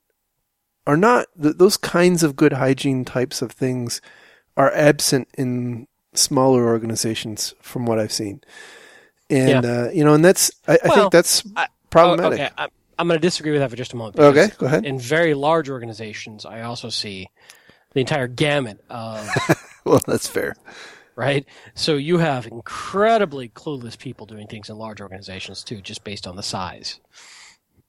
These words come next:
Speaker 1: I won't disagree with that.
Speaker 2: And I think it's the percent of impact to the company,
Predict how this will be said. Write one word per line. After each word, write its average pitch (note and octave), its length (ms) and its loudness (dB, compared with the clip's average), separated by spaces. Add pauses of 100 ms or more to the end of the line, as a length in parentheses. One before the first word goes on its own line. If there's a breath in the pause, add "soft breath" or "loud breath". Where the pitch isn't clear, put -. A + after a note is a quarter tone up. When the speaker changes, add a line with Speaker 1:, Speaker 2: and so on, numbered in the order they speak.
(220)
Speaker 1:
I C#3 120 4
won't C3+ 200 0
disagree G#2+ 380 -8
with G2+ 120 -12
that. - 200 -10 (440 soft breath)
Speaker 2:
And C3 120 -4
I B2+ 100 0
think G3 300 0
it's D3+ 200 -6
the - 60 -12
percent D#3 340 -2
of C3 100 -6
impact D3+ 440 -6
to - 40 -14
the A#2 100 -18
company, G2+ 480 -6